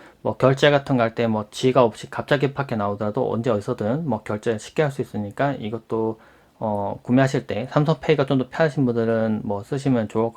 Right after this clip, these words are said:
같네요. 근데 요즘 보면 그 전자페이가 뭐 안 되는 곳이 없더라고요. 다 되긴 되더라고요. 그러니까 이런 것도 된다라고 알아두시면 될 것 같아요.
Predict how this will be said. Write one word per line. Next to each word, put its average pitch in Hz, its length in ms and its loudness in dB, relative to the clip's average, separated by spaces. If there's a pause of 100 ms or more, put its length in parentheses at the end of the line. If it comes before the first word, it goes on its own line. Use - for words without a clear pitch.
같네요. 95 300 -4
근데 143 260 4 (420)
요즘 180 240 4
보면 208 320 6 (260)
그 139 240 0
전자페이가 131 1000 2
뭐 110 200 0
안 113 200 2
되는 170 500 6
곳이 156 240 0
없더라고요. 117 580 0
다 175 200 2
되긴 165 240 -2
되더라고요. 104 440 -8
그러니까 110 380 -4 (400)
이런 143 140 0
것도 143 180 -4
된다라고 135 580 2
알아두시면 127 540 0
될 110 100 -6
것 117 140 -2
같아요. 113 280 -4